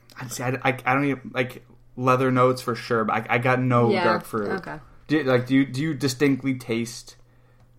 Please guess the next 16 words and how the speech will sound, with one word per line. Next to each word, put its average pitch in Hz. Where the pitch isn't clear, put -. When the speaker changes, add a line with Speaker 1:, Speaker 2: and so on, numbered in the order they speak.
Speaker 2:
Well, 120
Speaker 1:
dark -
fruit? 104
Speaker 2:
I, -
I 233
could 254
get 247
a 240
bit 208
of 185
raspberries, 170
but, -
like, 170
bad 156
raspberries. -
<laughs> -